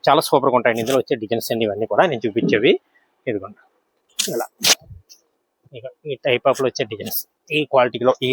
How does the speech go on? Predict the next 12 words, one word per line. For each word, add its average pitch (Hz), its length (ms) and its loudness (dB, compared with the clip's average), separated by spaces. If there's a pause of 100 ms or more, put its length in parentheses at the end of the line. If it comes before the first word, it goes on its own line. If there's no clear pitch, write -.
రేంజ్లో 117 300 2
వచ్చే 151 220 0
డిజైన్స్ 113 320 -4 (460)
ఇలా 135 160 6
ఉంటాయండి. 95 360 -6 (320)
ఇదిగోండి, 107 280 -14 (1120)
అన్నీ 139 200 2
కూడా 139 180 6
మనకి 127 280 -2
స్మాల్ 120 280 2
డిజైన్స్ 123 280 -2
వస్తాయండి. 110 420 -2